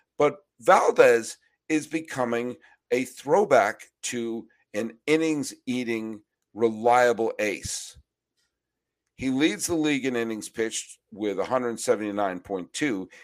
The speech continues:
He's probably gonna finish with two hundred innings pitched, which these days is a rarity. And it's something that I place a ton of value on when you're looking at a Cy Young contender, because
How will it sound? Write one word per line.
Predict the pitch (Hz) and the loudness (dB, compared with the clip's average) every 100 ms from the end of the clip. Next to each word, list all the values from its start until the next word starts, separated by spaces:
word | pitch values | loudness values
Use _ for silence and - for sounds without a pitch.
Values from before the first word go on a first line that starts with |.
| - | -12
He's | 131 131 | -10 -6
probably | - 143 170 | 6 6 8
gonna | 170 151 | 4 0
finish | - 165 160 - | 0 0 0 -6
with | - | -10
two | - 151 | -6 -2
hundred | 127 123 110 101 _ - | 0 0 -2 -8 _ -4
innings | 113 107 - | -4 -4 -6
pitched, | - 104 - - _ _ | 0 0 0 -14 _ _
which | 104 - 101 | -14 -12 -4
these | 139 202 147 | -4 -4 2
days | 135 113 104 - _ _ _ _ _ - | 6 6 4 -6 _ _ _ _ _ -2
is | 120 113 107 - | 2 2 -2 -4
a | 113 | -4
rarity. | 101 117 113 101 73 - _ _ | 4 6 6 2 -4 -14 _ _
And | - | 0
it's | 170 - | 2 6
something | 262 202 147 | 6 6 2
that | 131 - | 2 2
I | 127 170 | -2 -2
place | - 151 131 117 | -2 -2 -4 -4
a | 98 | -12
ton | - - 165 | -10 -2 0
of | 135 - | 0 2
value | 107 101 98 90 | 4 4 0 -6
on | 87 80 78 _ _ - | -6 -6 -10 _ _ -8
when | 101 | -4
you're | 107 | -4
looking | 110 101 101 101 | -4 -6 -4 -4
at | 85 | -4
a | |
Cy | - 101 | -4 -2
Young | 92 120 160 | -2 -2 -6
contender, | - - 90 87 | -8 -4 -4 -6
because | - - 98 | -12 -10 -8